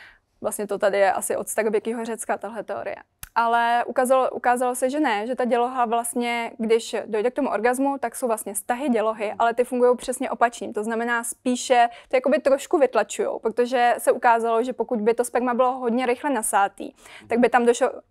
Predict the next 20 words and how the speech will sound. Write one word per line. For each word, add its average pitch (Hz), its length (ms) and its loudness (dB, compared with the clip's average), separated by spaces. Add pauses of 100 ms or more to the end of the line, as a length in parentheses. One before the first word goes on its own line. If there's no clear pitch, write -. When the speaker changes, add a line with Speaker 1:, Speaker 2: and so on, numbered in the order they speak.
Speaker 1:
takzvanému, 240 680 0 (580)
nevím 220 200 -4
teď 220 100 -8
přesně 233 200 -6
to 220 100 0
slovo, - 260 -4
ale 233 140 8
jakoby 247 260 2
šoku. 214 460 -2 (120)
Speaker 2:
Mhm. - 120 -18
Speaker 1:
Takže 254 160 -4
ty 277 100 -4
spermie 240 420 0
by 240 100 2
vlastně 240 300 0
okamžitě 240 840 4
jakoby 220 440 0 (140)
zemřely 233 540 2 (100)
Speaker 2:
Mhm. 208 280 -18 (300)
Speaker 1:
a 226 320 8